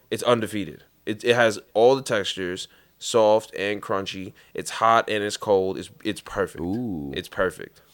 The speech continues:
Speaker 2: Ooh, and then you get the, you get a little, maybe a little salty and sweet. Maybe a little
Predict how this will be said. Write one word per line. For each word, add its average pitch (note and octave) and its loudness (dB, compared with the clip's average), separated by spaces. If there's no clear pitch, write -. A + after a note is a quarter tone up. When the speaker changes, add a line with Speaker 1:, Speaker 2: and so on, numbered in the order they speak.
Speaker 2:
Ooh, G#2+ -4
and F#2 -4
then G#2+ -4
you A2+ -4
get A2 -2
the, F2 -8
you G#2 -6
get G#2 2
a G2+ 0
little, G2+ 0
maybe F#2 -2
a F2+ 0
little F2 0
salty F#2 -4
and G2+ -4
sweet. D#3 -6
Maybe - -10
a E2+ -4
little G2 -2